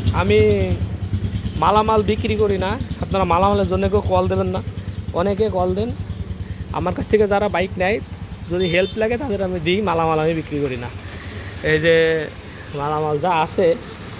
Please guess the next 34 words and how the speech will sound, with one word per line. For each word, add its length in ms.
সেগুলো 280
আমার 280
বিক্রি, 360
বিক্রি 200
হয় 100
না। 80
এই 60
যে 60
আবার 200
ঘন 220
স্পোক 220
করছি 260
একটা, 220
ঘন 240
স্পোক 180
একটা 220
হবে, 280
আমি 140
নিজেই 260
রেডি 180
করছি 280
ওটা। 200
তো 60
সব 100
কিছু 200
এরকম 240
নতুন 200
মালামাল 420
দিয়ে 220
করতে 240
গেলে 160
অনেক 260
টাকা 240
খরচ 200